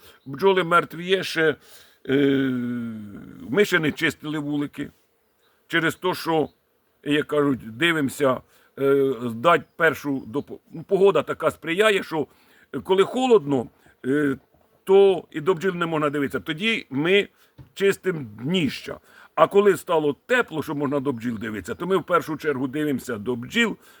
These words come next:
робимо все, що їм треба, а потім чистимо, е, чистимо,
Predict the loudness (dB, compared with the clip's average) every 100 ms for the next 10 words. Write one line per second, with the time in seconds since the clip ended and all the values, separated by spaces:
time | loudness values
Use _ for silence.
0 | -6 4 4 4 -2 -2 0 0 0 -4
1 | -4 -8 -2 -2 2 4 4 2 -6 -10
2 | _ _ _ _ 0 0 0 0 -2 -2
3 | -4 -2 -2 -2 -6 _ _ _ _ _
4 | -2 2 4 4 2 2 0 0 -4 -4